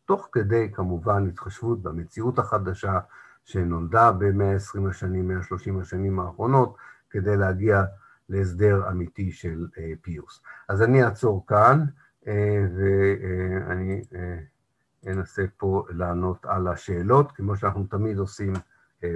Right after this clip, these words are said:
בצ'אט. מה שנקרא ביידיש, bear with me, אני רק, אה, אנסה, אה,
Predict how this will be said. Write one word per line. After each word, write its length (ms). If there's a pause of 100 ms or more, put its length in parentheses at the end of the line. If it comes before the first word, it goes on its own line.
בצ'אט. 560 (1300)
מה 80
שנקרא 400
ביידיש, 560
bear 320 (100)
with 160
me, 280 (640)
אני 220
רק, 360
אה, 180 (800)
אנסה, 460 (320)
אה, 260